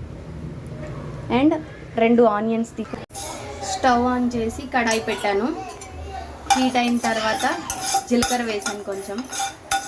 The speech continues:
ఫ్రై చేసుకుందాం. ఇప్పుడు నువ్వులు ఫ్రై చేసుకుందాం గోల్డెన్ కలర్లో వచ్చే వరకు.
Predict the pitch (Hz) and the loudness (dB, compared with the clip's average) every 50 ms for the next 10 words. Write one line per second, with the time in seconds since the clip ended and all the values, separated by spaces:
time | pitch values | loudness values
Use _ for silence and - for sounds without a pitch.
0 | - - - - - - - - - - - - - - - - - - 240 240 | -8 -12 -12 -12 -10 -10 -10 -8 -6 -6 -6 -6 -6 -6 -4 -2 0 2 4 4
1 | 226 233 - 247 226 226 - - 208 202 196 196 208 262 - - - - - - | 4 2 2 0 -2 -2 -4 -4 -4 -2 -2 0 -2 -2 -4 -8 -14 -14 -14 -10
2 | - - - 392 - - - - - - - - - - - - - - - - | -8 -6 -8 -8 -8 -12 -6 -2 0 0 0 -2 -6 -10 -14 -12 -12 -14 -12 -10
3 | - - - - - - - 855 855 831 - - 233 - 254 240 247 247 240 - | -6 -6 -6 -4 -2 -2 0 0 -2 -2 -2 -2 -2 0 2 2 4 4 4 2
4 | - - 262 269 254 277 247 226 208 208 - 220 202 202 - - 196 190 190 214 | 0 -2 -2 -2 -2 -2 -2 -2 -2 -2 -2 -4 -6 -8 -8 -6 -6 -4 -4 -4
5 | 208 254 320 311 - - - - - - - - - - - - - - - - | -6 -6 -6 -6 -6 -6 -6 -6 -8 -10 -8 -6 -4 -4 -4 -6 -6 -6 -6 -4
6 | - - - 233 233 226 220 226 226 233 - 220 208 208 202 208 202 202 196 196 | -2 0 4 4 4 4 4 2 0 0 0 0 -2 -2 -2 -2 -2 -2 -2 -2
7 | - - 208 190 185 180 180 - - 196 | -2 -4 -4 -4 -4 -4 -4 -4 -4 -4